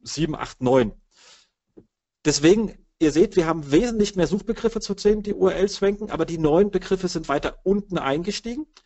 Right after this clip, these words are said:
Ob, und ihr seht, im Laufe der Zeit erholt sich das auch so ein bisschen. Wenn es jetzt noch weitergehen würde, kommt man irgendwann auf diesen Wert auch wieder raus.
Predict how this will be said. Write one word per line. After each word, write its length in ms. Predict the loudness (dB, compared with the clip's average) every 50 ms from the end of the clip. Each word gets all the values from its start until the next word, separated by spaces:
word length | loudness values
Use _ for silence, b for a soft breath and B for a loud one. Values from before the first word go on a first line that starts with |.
| _ _ _
Ob, 240 | -8 -8 -8 -8 -8
und 240 | -6 -6 -4 -2 -2
ihr 80 | -2
seht, 200 | 2 4 4 4
im 100 | 4 2
Laufe 280 | 0 0 0 0 -2 -2
der 120 | -2 -2
Zeit 300 | -2 0 0 0 0 0
erholt 360 | -2 -6 -4 0 0 -2 0 -2
sich 120 | -8 -8
das 160 | -8 -8 -8
auch 180 | -6 -10 -8 -8
so 140 | -4 -6 -6
ein 80 | -4
bisschen. 300 | -4 -6 -6 -6 -6 -6
Wenn 80 | -6 -6
es 80 | -4
jetzt 100 | -6 -8
noch 140 | -8 -6 -4
weitergehen 480 | -4 -2 -2 -2 -4 -4 -4 -8 -6 -2
würde, 200 | -4 -4 -4 -4
kommt 220 | -10 -10 -12 -10
man 120 | -10 -10 -8
irgendwann 320 | -8 -8 -8 -8 -10 -10
auf 120 | -10 -16
diesen 260 | -16 -18 -16 -16 -12 -8
Wert 200 | -8 -8 -8 -12
auch 160 | -20 -18 -12
wieder 160 | -10 -10 -10
raus. 320 | -10 -10 -12 -12 -12 -14